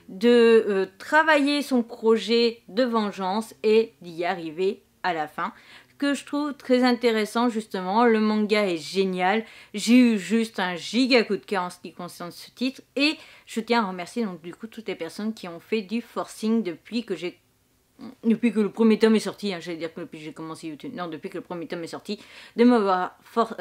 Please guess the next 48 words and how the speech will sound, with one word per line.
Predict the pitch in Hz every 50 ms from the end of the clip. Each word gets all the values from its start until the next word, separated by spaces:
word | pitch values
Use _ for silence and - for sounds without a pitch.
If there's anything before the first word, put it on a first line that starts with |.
| 214
fait | - - 233 208 196
un | 202
peu | 190 - 214 208
de | 190
forcing | 175 - - 208 196 - - 226 233 226
pour | 226 - 240 240
que | 240 220
je | 185 180
le | 190 190
présente, | 190 - - 175 156 165 180 208 - -
parce | 170 156
qu'au | - - 170
final, | - - - 151 151 160 185 - - _ _ _ - - - _ _ _ -
il | 175 160
était | 165 - - 214 202
génial. | - 180 160 - 151 - - _ _ _ _ _ _ _ _ _ _ _ -
Et | - 302
je | 262 294
regrette | 294 294 302 285 254 285 277 277 - - _
absolument | - 330 330 - 311 285 269 269
pas | 247 285 269
l'avoir | 262 254 247 247 254
acheté, | 262 262 254 - 359
d'ailleurs | 349 269 254 262 349 339
je | - 240
l'ai | 240 277 285
même | 254 311 339 311 269
gardé, | 254 285 302 294 277 302 294 - _ _ _ _ _ _ -
hein, | 220 233 254 285 262 220 196
vu | 208 233 233 220
que | - 247 233
je | 226 220 233 226 226 220 214 214 208 -
fais | - 226 226
vraiment | 220 214 202 208
une | 220 220
sélection | 214 - 214 190 196 196 - 233
assez, | 208 202 - - 233 233 226 208
euh, | 185 170 175 175
draconienne | 175 202 240 233 240 226 214 208 208
dessus, | 185 175 170 - - 233 247 - - - - - - - - -
bah | - 190 190 208 220 -
je | 196 - 180
l'ai | 180 208
quand | 220 196 170
même | 190 220 240
gardé. | 233 214 190 165 165 - - _ _ _ _ _ _ - - - - - _ _ _ -
On | - 349 403 427 415 -
continue | 403 403 403 - 359 349 339 339 370